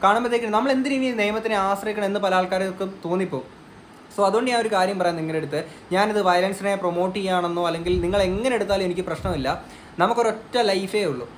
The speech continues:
നമ്മളാണ് ജീവിക്കേണ്ടത്. നമ്മൾ നമ്മളെ തന്നെ ഇല്ലാണ്ടായി കഴിഞ്ഞാൽ നഷ്ടം നമുക്ക് മാത്രമേ ഉള്ളൂ അല്ലേ? നമ്മളെ സ്നേഹിച്ച് ചുറ്റുപാടുള്ള കുറച്ച് ആൾക്കാർക്ക് മാത്രമേ ആ ഒരു നഷ്ടമുള്ളൂ. അല്ലാത്തവർ സുഖമായിട്ട് ജീവിക്കും. അതുകൊണ്ട് നിങ്ങൾ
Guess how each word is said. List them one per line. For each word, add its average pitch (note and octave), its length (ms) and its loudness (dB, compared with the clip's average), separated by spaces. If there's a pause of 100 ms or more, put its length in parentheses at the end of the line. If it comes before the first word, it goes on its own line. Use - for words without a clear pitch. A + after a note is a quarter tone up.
(200)
നമ്മളാണ് A3 480 2
ജീവിക്കേണ്ടത്. D#3+ 480 0 (140)
നമ്മൾ G#3+ 260 2 (300)
നമ്മളെ F#3+ 300 2
തന്നെ G#3 180 -2
ഇല്ലാണ്ടായി F3+ 380 2
കഴിഞ്ഞാൽ F#3 280 -2
നഷ്ടം G#3+ 300 -2
നമുക്ക് A3 320 -4
മാത്രമേ A3+ 420 -2
ഉള്ളൂ D3 140 -4 (480)
അല്ലേ? G3+ 120 4 (100)
നമ്മളെ G#3 240 2
സ്നേഹിച്ച് G#3 360 -2
ചുറ്റുപാടുള്ള G3+ 400 0
കുറച്ച് G3+ 220 -2
ആൾക്കാർക്ക് F#3+ 300 -2 (100)
മാത്രമേ E3+ 320 -2
ആ D#3+ 80 -2
ഒരു E3 120 -4
നഷ്ടമുള്ളൂ. D3 360 -4
അല്ലാത്തവർ G3+ 420 2 (420)
സുഖമായിട്ട് A#3+ 520 4 (100)
ജീവിക്കും. D#3 300 -4 (400)
അതുകൊണ്ട് A3+ 340 2 (180)
നിങ്ങൾ B3 180 2